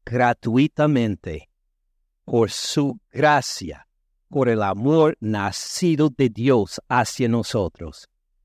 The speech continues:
Siendo justificados gratuitamente por su gracia mediante la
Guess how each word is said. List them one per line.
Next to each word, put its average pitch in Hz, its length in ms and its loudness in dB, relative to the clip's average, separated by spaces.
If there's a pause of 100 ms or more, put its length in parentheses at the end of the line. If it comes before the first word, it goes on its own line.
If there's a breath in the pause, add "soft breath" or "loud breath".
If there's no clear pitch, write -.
(360)
Siendo 202 540 2
justificados 208 1000 2
gratuitamente 156 1000 2
por 165 240 -2
su 139 220 -4
gracia 214 500 2
mediante 165 880 0
la 131 400 -2